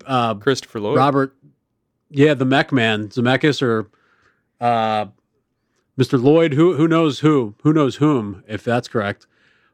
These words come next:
Speaker 1: But they had to, they were like, "I think it's worth it. We gotta just, I think, m-, you know, this guy Marty over here is, uh, he was on, um, Mork and Mindy or whatever <laughs> show he was on. I forget.
Speaker 2: Okay.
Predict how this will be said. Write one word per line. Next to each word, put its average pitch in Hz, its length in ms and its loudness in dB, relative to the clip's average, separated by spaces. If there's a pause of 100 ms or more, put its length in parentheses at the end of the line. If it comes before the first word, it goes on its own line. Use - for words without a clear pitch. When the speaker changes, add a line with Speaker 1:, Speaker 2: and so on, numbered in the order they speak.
(100)
Speaker 1:
But 143 280 2 (120)
they 139 120 2
had 156 180 4
to, 165 60 4
they 151 100 0
were 151 80 4
like, 131 260 -4 (280)
"I - 120 -4
think 185 240 2
it's 202 120 -6
worth 196 260 2
it. 120 100 -4
We 123 80 -4
gotta 151 220 2
just, 147 420 -4
I 131 140 -6
think, 175 260 2 (100)
m-, 143 140 -6 (200)
you 147 140 2
know, 127 220 2
this 131 120 -2
guy 143 160 2
Marty 160 400 2
over 135 200 0
here 175 340 2
is, 120 220 -4
uh, 113 320 0 (640)
he 143 80 2
was 135 120 2
on, 135 280 2
um, 110 560 -2 (540)
Mork 165 260 2
and 147 100 2
Mindy 170 240 2
or 135 60 0
whatever 135 240 0
<laughs> - 0 -
show 508 380 -10 (140)
he 208 80 6
was 180 120 0
on. 113 180 0
I 127 60 0
forget. 127 420 -2 (400)
Speaker 2:
Okay. 117 300 -12